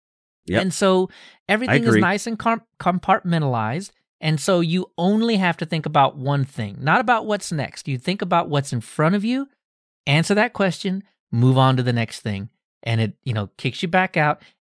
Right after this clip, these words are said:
Speaker 2: And my favorite part of Anaconda that, that I hope this part doesn't go away, but, you know, it probably will. The overview, when you're done
Speaker 1: Yeah.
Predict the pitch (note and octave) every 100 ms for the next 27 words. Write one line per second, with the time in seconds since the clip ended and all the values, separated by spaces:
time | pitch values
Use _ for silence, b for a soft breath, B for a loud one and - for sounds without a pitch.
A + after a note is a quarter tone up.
0 | _ - A3 C4 F3 B2+ C#3 - _ -
1 | D#3+ D3 C#3+ - A3+ A#3+ A#3+ - A3 G#3
2 | G#3 G3 F3 G#3+ D3+ C3 D3 C#3+ D3+ C3+
3 | - _ _ _ _ - D3 F#3+ D#4 C#4+
4 | D4+ D4 C#4+ B3+ C4+ C4+ C#4+ C4+ D4 A3+
5 | A3 - G3+ E3+ D#3+ - G3 G3+ D#3 B2+
6 | D#3+ A3+ A3 b b b b - E3 G#3
7 | A3+ - A3+ C4 F#3+ B2+ A#2 G2 C#3 F3
8 | A#3 B3 G3+ G#3+ G#2 G3 F#3+